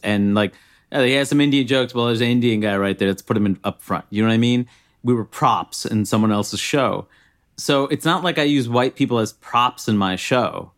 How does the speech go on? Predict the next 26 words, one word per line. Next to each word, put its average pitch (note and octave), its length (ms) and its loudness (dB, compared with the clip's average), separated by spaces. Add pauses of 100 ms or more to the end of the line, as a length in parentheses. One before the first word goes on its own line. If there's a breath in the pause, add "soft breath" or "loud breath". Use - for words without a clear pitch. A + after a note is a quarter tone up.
You G#2 120 0
know, G2+ 180 0
I A2+ 160 0
will B2 140 -2
call B2+ 320 0
white A#2 240 -2
people G#2+ 320 -4
out G#2+ 320 0 (480 soft breath)
when B2 240 2
they A#2 160 2
need A2+ 320 2
to A#2 100 -2
be G#2 140 0
called G#2+ 340 0
out. A#2 200 0
When G#2 140 0
someone B2+ 280 0
interrupts A#2+ 880 -2
or A2 220 0
there's A2 260 -2
a G#2 80 -2
racial A#2+ 500 -2
element A2+ 460 0
to A2 140 0
the G2+ 120 0
interruption, G2+ 760 0